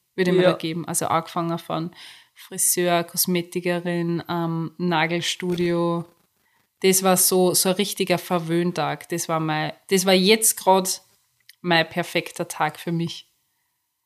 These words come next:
Speaker 1: Das
Speaker 2: Aber
Speaker 1: war so.
Speaker 2: glaubst du, haltest du's aus, wirklich, wenn du alle, ich glaub nämlich, dass das gar nicht so leibend ist, wenn du beim Friseur sitzt, dann sitzt dort einmal eineinhalb Stunden, zwei Stunden, dann gehst du zur Kosmetikerin,
Speaker 1: Na, gehen wir
Speaker 2: dann
Speaker 1: vor.
Speaker 2: macht's dein Gesicht,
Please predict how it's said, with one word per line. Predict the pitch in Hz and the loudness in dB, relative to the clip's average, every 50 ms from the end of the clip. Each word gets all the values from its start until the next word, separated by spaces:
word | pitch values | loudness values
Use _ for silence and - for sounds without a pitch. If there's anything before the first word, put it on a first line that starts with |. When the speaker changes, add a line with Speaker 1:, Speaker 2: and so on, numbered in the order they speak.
| _ _ _ _ _ _ _ _ _ _ _ _ _ _ _ _ _ _ - | _ _ _ _ _ _ _ _ _ _ _ _ _ _ _ _ _ _ -2
Speaker 1:
Das | 180 180 - | 0 4 4
Speaker 2:
Aber | 202 190 196 | 6 6 6
Speaker 1:
war | 185 165 | 6 4
so. | - - 180 | 2 -2 -2
Speaker 2:
glaubst | 156 - 202 208 - - | 4 4 2 4 2 -6
du, | - - | -4 -2
haltest | 202 208 202 214 240 254 - - - - | 0 2 4 4 4 2 2 -4 -4 -2
du's | 214 - - - _ - | -2 0 -2 -4 _ -2
aus, | 180 165 170 214 233 - - - 202 185 190 | 0 2 4 2 2 2 -2 -4 -6 -6 -4
wirklich, | 226 269 269 - 240 220 - | -4 -2 -2 -2 -6 -4 -2
wenn | - 214 208 196 | 0 0 0 0
du | - - - | -4 -6 -2
alle, | - 214 226 247 254 247 - | 0 2 4 4 2 2 0
ich | - 190 - - | -6 -8 -6 -4
glaub | - 180 160 202 220 | -2 0 0 2 2
nämlich, | 226 208 202 - - | 2 0 0 -2 -4
dass | - 190 - | -6 -6 -6
das | - 190 - _ | -4 -6 -6 _
gar | - - 180 | -2 -2 0
nicht | 180 196 196 - | 0 0 -2 -2
so | - - 185 | -2 -2 -2
leibend | 185 180 165 156 - - 185 185 185 180 | -2 0 -2 -2 -2 -2 0 0 0 0
ist, | 190 185 - - - - - - - - - | 0 -2 -4 -10 -12 -20 -20 -20 -20 -14 -6
wenn | - 185 | -2 -2
du | 185 180 | -2 0
beim | 170 180 175 165 | 0 -2 -4 -4
Friseur | - - 180 170 - - - 180 170 170 202 | -6 -8 -8 -6 -6 -4 -2 -2 -2 -2 -2
sitzt, | - - 254 247 - - - - | -4 -6 -6 -4 -6 -6 -4 -6
dann | 185 | -6
sitzt | 175 - - 170 - - - - - | -6 -6 -8 -6 -6 -8 -8 -6 -4
dort | 151 151 151 | -4 -2 -2
einmal | 156 156 156 151 - - - _ - | -2 -2 -2 -4 -4 -8 -12 _ -8
eineinhalb | - 170 175 180 175 143 156 175 160 - | -4 -2 0 0 0 0 0 0 0 0
Stunden, | - - - 165 165 160 156 | -4 -4 -2 -2 -2 -2 -2
zwei | - - - 156 123 - | -4 -4 -4 -4 -6 -6
Stunden, | - - - 170 156 - | -8 -10 -10 -10 -4 -2
dann | 185 185 185 | 0 0 0
gehst | 180 180 175 170 175 | 0 0 -2 -4 -4
du | - | -4
zur | - 196 175 | -4 -4 -4
Kosmetikerin, | - - 180 - - 175 165 - - - - 175 156 160 165 160 - - - | -4 -6 -6 -6 -6 -8 -10 -10 -14 -14 -10 -8 -6 -4 -4 -6 -8 -8 -8
Speaker 1:
Na, | 208 | -2
gehen | - 220 214 | 2 2 4
wir | 220 | 6
Speaker 2:
dann | 220 226 | 6 8
Speaker 1:
vor. | 233 226 | 8 8
Speaker 2:
macht's | 202 185 156 - | 8 6 4 6
dein | - 233 220 220 | 6 6 6 6
Gesicht, | - - - 196 180 - - - | 2 -2 -2 -2 -4 -6 -8 -12